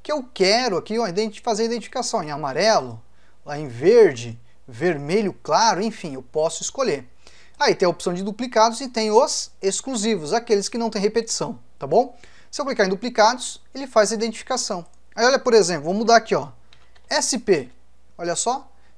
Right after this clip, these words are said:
ficou em vermelhinho. Primeira dica pra você, então falando de formatação condicional,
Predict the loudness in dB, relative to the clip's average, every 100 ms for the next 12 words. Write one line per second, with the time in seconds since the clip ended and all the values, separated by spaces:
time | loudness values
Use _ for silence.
0 | -16 -12 -8 -6 -2 -2 0 -2 -4 -12
1 | -18 -20 -20 -20 -20 0 2 6 6 6
2 | -2 -2 -2 -2 -2 -4 0 0 2 0
3 | 0 -2 -2 -2 -2 -4 -2 -2 -2 -2
4 | 0 -2 -6